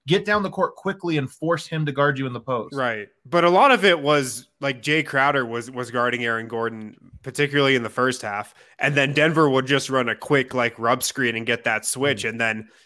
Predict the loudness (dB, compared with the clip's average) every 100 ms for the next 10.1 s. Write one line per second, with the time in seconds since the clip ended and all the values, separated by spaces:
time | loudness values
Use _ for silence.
0 | _ 0 0 0 0 0 0 -2 -4 -2
1 | -2 -4 -8 _ _ 0 0 0 -2 2
2 | 6 6 6 2 -4 -10 -12 _ _ 0
3 | 0 -2 -16 _ _ -4 2 2 4 4
4 | 6 4 4 4 4 4 0 2 2 0
5 | -4 2 6 6 6 4 2 -2 0 0
6 | 0 0 -2 -2 -8 -4 -4 -4 -14 -20
7 | _ -6 0 2 0 -6 _ -20 -20 -20
8 | -16 -2 0 4 2 2 -2 -2 0 0
9 | 0 -8 -8 -12 -4 -4 -4 -6 -2 0